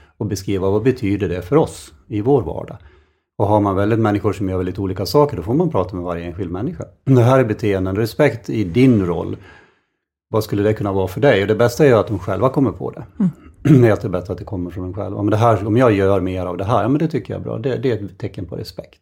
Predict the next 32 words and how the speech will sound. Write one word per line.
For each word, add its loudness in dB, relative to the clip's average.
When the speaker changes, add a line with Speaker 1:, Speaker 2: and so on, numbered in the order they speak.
Speaker 1:
Och -2
vad 4
är 4
inte 2
res-, 0
vad -2
är, -4
vad -2
är 0
motsatsen 0
då? -6
"Ja, -2
men -4
jag 0
ska -6
inte -4
säga -8
så -8
här -4
till -12
kunden." -10
Ja, -2
men -2
det -6
är -6
bra, -10
det -6
har -4
du -4
helt -10
rätt -18
i. -20